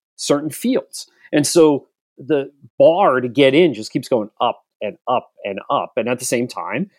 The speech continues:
these institutions all also have all these other priorities, which include diversifying their classes in terms of race, in terms of gender, in terms of socioeconomic status, in terms of geography. So they're, the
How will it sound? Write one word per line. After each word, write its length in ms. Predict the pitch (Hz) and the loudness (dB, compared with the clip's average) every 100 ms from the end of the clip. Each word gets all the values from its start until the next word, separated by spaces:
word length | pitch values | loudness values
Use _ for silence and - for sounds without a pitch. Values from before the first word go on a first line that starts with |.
| _ _ _ _ | _ _ _ _
these 220 | 127 143 139 | -2 0 0
institutions 540 | 127 - 131 139 120 - | -4 -4 -6 -4 -6 -2
all 500 | 120 131 143 160 - | 0 2 2 0 -2
also 380 | 143 156 - 123 | 0 0 0 -2
have 340 | - 95 107 113 | 0 -2 -2 -2
all 260 | 107 113 | -2 0
these 200 | 123 120 - | -2 -6 -4
other 220 | 107 110 | -4 -6
priorities, 800 | - 98 85 76 90 139 247 - _ _ _ | -4 -4 -4 -10 -10 -6 -8 -10 _ _ _
which 200 | 151 165 | 0 2
include 560 | 180 - 143 135 156 139 | 0 2 2 2 2 0
diversifying 800 | 107 117 117 - - 104 104 101 | -2 -2 -2 -6 -8 -6 -6 -8
their 120 | 98 | -10
classes 580 | - 90 90 - 123 120 | -6 -6 -6 -6 -6 -8
in 100 | 80 | -12
terms 300 | - 85 82 | -14 -14 -16
of 100 | 80 - | -18 -8
race, 400 | 104 104 - - | -6 -6 -8 -14
in 100 | - | -18
terms 380 | - 170 165 | -18 -18 -18
of 160 | - - | -20 -8
gender, 540 | 127 123 113 107 101 - _ _ | -4 -4 -2 -4 -4 -8 _ _
in 120 | 110 | -8
terms 420 | 95 101 92 87 98 | -8 -8 -10 -10 -10
of 280 | 80 78 - _ _ | -8 -10 -16 _ _
socioeconomic 720 | - 113 - 92 110 139 127 | -6 -6 -6 -10 -6 -4 -4
status, 400 | - 120 113 110 | -4 -4 -4 -6
in 80 | 90 | -12
terms 240 | - 87 90 | -16 -16 -18
of 80 | |
geography. 680 | - 90 87 95 101 - 101 _ _ - | -14 -10 -8 -8 -10 -12 -18 _ _ 0
So 140 | 180 | 2
they're, 220 | 170 190 190 _ _ _ _ | 4 4 2 _ _ _ _
the 120 | 180 | -4